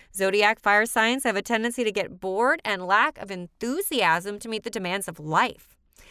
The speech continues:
The joy of living and the passion for life will also be lacking, so there will be a tendency to pessimism, low self-esteem, and negative thinking. Moreover, a lack of fire always indicates a major problem in the way the person approaches life.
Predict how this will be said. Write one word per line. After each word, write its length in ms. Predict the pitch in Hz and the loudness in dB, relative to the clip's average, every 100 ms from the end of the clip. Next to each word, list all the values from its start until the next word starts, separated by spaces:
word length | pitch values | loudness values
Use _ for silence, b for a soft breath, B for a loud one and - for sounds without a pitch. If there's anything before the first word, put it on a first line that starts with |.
| B - | B -4
The 100 | 277 | -2
joy 300 | 208 277 392 | 2 2 2
of 80 | 466 | 2
living 320 | 302 277 311 | 2 2 2
and 80 | 247 | 0
the 80 | 196 | -2
passion 500 | - 330 403 381 269 | 0 2 2 0 -2
for 100 | 240 | 0
life 280 | 202 196 240 | 2 2 2
will 80 | 277 | 2
also 280 | 311 359 | 2 2
be 140 | 254 214 | -4 -2
lacking, 560 | 175 190 269 - 185 - b b b | 2 4 2 -2 -12 -14 b b b
so 180 | - 330 | -4 -2
there 240 | 254 302 370 | 2 2 4
will 140 | 427 | 4
be 160 | 392 415 | 4 2
a 60 | |
tendency 520 | - 277 240 254 269 269 | 2 0 0 -2 -4 -4
to 120 | 247 | -6
pessimism, 840 | - - 208 - 233 208 202 262 370 | -4 -2 0 -2 -2 -2 0 -2 -4
low 280 | 208 202 254 | -2 -2 0
self-esteem, 680 | 277 254 320 - 214 208 | 0 0 -2 -8 -6 -4
and 120 | 247 208 | -4 -2
negative 360 | 175 185 254 | -4 -2 -4
thinking. 580 | - 202 240 285 185 - _ _ b b b b b | -4 -8 -8 -6 -8 -12 _ _ b b b b b
Moreover, 600 | 269 339 392 359 381 359 | 0 4 8 6 4 4
a 80 | 311 | 4
lack 300 | 269 277 311 | 6 4 4
of 100 | 233 | -2
fire 420 | - 220 226 208 | 4 4 6 4
always 600 | - 226 226 240 226 233 - | 2 2 6 6 6 2 -2
indicates 640 | 202 208 - 220 196 - | -6 -6 -4 -2 -2 -2
a 160 | - 240 | -2 -2
major 560 | 220 202 214 226 240 226 | -2 0 0 0 2 0
problem 540 | - 202 190 196 196 | 2 4 4 2 -2
in 60 | 196 | -2
the 100 | 190 | -2
way 180 | 185 | -2
the 100 | 190 | -2
person 380 | 220 196 180 214 | -4 -4 -4 -4
approaches 480 | 202 180 160 196 185 | -4 -4 -4 -6 -8
life. 500 | 156 175 262 - - | -2 0 0 -2 -14